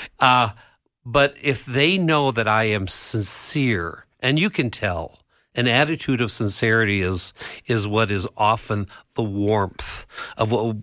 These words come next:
what build, what would build that bridge. And once that bridge is built, and people will see you really have a,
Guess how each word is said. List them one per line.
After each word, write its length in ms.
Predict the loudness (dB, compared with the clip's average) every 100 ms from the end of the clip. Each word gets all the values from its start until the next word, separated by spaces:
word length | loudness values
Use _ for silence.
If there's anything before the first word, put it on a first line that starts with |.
| -10 -2
what 280 | -2 0
build, 300 | 0 0 -2 -8
what 220 | -2 -2 0
would 160 | 0
build 240 | 2 2 2
that 240 | 0 -2
bridge. 540 | -2 0 0 -2 -2 -6 -14 -14 -4
And 140 | 2 4
once 240 | 4 4
that 200 | 2 0 -2 -16 _ -2
bridge 360 | 0 2 0
is 160 | 0 -2
built, 640 | -2 -2 -2 -4 -6 -6 -10 _ -20 _
and 120 | -2
people 280 | 2 0 0
will 80 | -4
see 560 | -2 0 4 4 2 -2 -18 _
you 140 | -2 0
really 360 | 2 4 2
have 360 | 2 2 2 0
a, 120 | -6